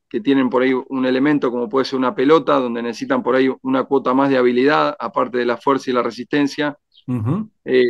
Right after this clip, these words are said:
Speaker 1: en los deportes cíclicos, como puede ser el remo, la natación, el ciclismo, el canotaje, ahí la diferencia, eh, está dada un poco en la maduración y en el crecimiento de los atletas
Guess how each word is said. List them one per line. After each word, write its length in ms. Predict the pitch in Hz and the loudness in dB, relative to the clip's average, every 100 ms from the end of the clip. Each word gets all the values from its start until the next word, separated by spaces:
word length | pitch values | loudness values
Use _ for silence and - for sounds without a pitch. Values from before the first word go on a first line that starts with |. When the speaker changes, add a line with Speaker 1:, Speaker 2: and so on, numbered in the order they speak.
| 117 117 117 - _ | 2 -2 -4 -8 _
Speaker 1:
en 160 | 123 127 | -4 0
los 100 | 131 | 0
deportes 720 | 123 160 151 160 143 135 - _ | 2 2 2 2 2 2 -4 _
cíclicos, 680 | 117 175 151 139 143 151 143 | -6 -4 -2 0 2 2 0
como 240 | - 123 | -2 -6
puede 180 | 110 135 | 0 0
ser 180 | 127 127 | 0 -2
el 120 | 127 | 0
remo, 340 | 143 143 135 127 | 2 2 2 0
la 120 | 117 | -2
natación, 600 | 117 117 113 151 151 135 | -4 -6 -2 2 2 2
el 80 | 120 | 0
ciclismo, 520 | 120 104 151 135 127 | -6 0 2 2 0
el 80 | 117 | -2
canotaje, 680 | 120 123 151 147 151 156 - _ _ _ _ _ _ _ _ | -4 0 0 -2 -4 -6 -8 _ _ _ _ _ _ _ _
ahí 480 | 110 143 160 170 - | 2 4 4 2 0
la 120 | 143 | 2
diferencia, 1120 | 139 139 156 170 156 170 156 147 143 135 123 - | 4 2 0 0 0 0 2 2 2 0 -2 -6
eh, 440 | 123 127 123 123 | -6 -4 -4 -4
está 420 | 127 127 - 143 | -4 -4 -2 0
dada 280 | 151 160 165 | 4 4 4
un 100 | 151 | 2
poco 320 | 151 143 147 139 | 0 0 0 0
en 180 | 131 127 | -2 -4
la 100 | 127 | -2
maduración 720 | 123 127 127 120 - 180 165 | -2 -2 0 -4 0 2 2
y 60 | 143 | 2
en 80 | 127 | -2
el 80 | 113 | -4
crecimiento 680 | 120 - 135 165 165 135 | -8 -6 -2 0 2 2
de 60 | 127 | 0
los 440 | 123 120 117 110 _ | 0 -2 -4 -12 _
atletas 600 | 117 147 151 139 151 - | -10 -2 -2 0 -2 -2